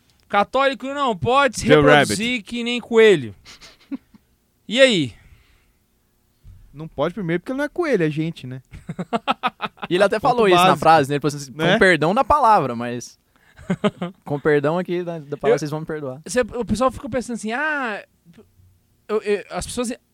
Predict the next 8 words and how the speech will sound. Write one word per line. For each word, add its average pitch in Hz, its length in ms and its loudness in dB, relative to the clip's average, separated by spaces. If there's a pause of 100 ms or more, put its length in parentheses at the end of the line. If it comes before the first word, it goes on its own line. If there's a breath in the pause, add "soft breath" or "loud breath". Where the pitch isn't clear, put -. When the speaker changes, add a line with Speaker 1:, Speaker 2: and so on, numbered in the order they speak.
(360)
Speaker 1:
de 156 160 -10
má 185 280 -2
fé, 196 400 -4 (360)
a 143 60 -12
mídia, 135 460 -10 (440 soft breath)
entendeu 208 360 -4
isso 214 160 -6
aí 202 320 -2